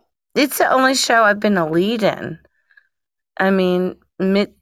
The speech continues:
you know, Mitzi was a lead. Uh, Botan was not. Chi-Chi was not.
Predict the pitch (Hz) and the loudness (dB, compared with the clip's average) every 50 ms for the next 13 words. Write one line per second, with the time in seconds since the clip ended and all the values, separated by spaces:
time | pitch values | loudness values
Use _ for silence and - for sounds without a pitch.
0 | _ _ - 190 190 190 180 165 156 - - - - 190 208 220 233 233 - - | _ _ -6 -4 -2 0 2 2 0 0 -4 -6 -4 0 2 2 2 0 0 -4
1 | - - 262 240 208 214 226 190 202 214 190 180 190 220 254 311 302 - - 127 | -4 -2 -2 0 2 0 0 2 0 0 0 0 0 -2 -2 -2 -4 -4 -4 -4
2 | - - - 90 151 185 180 - - - - - - 165 190 196 202 202 196 - | -2 0 2 2 4 2 2 0 -6 -10 -10 -10 -4 0 2 2 2 2 0 0
3 | 220 220 220 220 226 233 226 - 180 147 143 147 127 - - - - 185 165 - | 0 0 0 -2 -4 -4 -4 -4 -2 0 0 0 -2 -4 -6 -8 -8 -8 -8 -6
4 | - 214 208 208 202 - - 156 147 156 156 | -4 -4 -2 -2 -4 -4 -2 -2 -2 -2 -2